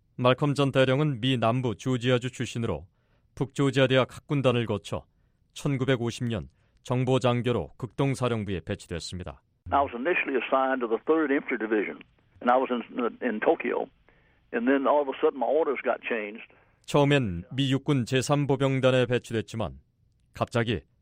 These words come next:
Speaker 1: 팔이사공 부대로 행선지가 바뀌었다는 겁니다.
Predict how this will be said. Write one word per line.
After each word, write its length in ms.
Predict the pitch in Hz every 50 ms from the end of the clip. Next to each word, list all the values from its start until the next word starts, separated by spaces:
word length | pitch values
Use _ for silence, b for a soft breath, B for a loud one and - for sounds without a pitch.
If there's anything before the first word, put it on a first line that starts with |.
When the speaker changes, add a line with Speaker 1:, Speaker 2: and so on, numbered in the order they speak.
| _ _ _ _ _ -
Speaker 1:
팔이사공 500 | - 156 147 147 135 - 135 127 151 139
부대로 300 | 117 120 123 110 82 - _ _ _ _ _ -
행선지가 540 | 160 147 127 135 120 104 101 90 90 76 - _ _ _ _ -
바뀌었다는 500 | - 110 95 - 95 - 92 90 98 101
겁니다. 400 | 101 82 78 80 - 65 -